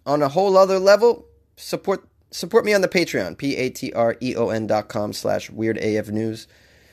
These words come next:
Uh, check that out. Or you can also make a one-time donation if you feel like it to my PayPal account, which is also my Gmail, funny jones at gmail dot com. Feel free to do that if you're feeling, I don't know, maybe you get, maybe you get drunk tonight and you're like, "I wanna support Weird A F News. What do I do?"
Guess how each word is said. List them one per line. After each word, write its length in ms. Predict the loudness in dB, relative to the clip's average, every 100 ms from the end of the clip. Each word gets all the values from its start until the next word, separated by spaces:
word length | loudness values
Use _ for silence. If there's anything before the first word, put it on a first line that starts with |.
| _ _ _ _ _ _ _
Uh, 260 | -6 -6 -4
check 240 | -2 2
that 180 | 4 6
out. 220 | 4 2 -4
Or 60 |
you 120 | -6
can 140 | 0 0
also 200 | 0 0
make 180 | 0 0
a 60 |
one-time 460 | 0 0 2 0 2
donation 440 | 2 2 0 -2
if 120 | -6
you 60 | -6
feel 160 | -2 2
like 180 | 2
it 80 | 0
to 80 | 0
my 120 | 0
PayPal 480 | 2 0 2 2 2
account, 360 | 0 -2 -2 -4
which 180 | -8
is 120 | -4 0
also 260 | 0 0
my 140 | -2 -4
Gmail, 520 | -2 -2 -2 -4 -12
funny 320 | -4 -2 0
jones 300 | 0 -2 -2
at 80 | -4
gmail 300 | -2 -2 0
dot 180 | 0 -2
com. 240 | -6 -8
Feel 180 | -6 -6
free 180 | -4 -4
to 80 |
do 140 | -2 0
that 220 | 0 0
if 160 | -4 -8
you're 60 |
feeling, 400 | -4 -2 -2 -4 -10 -20 _ _
I 80 | 0
don't 80 | 2
know, 100 | 2
maybe 220 | 0 -2
you 80 | -4
get, 160 | -4
maybe 180 | -4 -4
you 60 | -2
get 180 | -4 -2
drunk 220 | -4 -2
tonight 240 | -2 -2
and 100 | -2
you're 80 | -2
like, 220 | -2 0
"I 480 | 2 4 6 6 4
wanna 320 | 2 2 0
support 460 | -2 -4 2 2 4
Weird 220 | 2 4
A 160 | 4 2
F 120 | 2
News. 520 | 0 2 2 2 2
What 120 | 2
do 100 | 6
I 140 | 4 4
do?" 480 | 4 4 4 2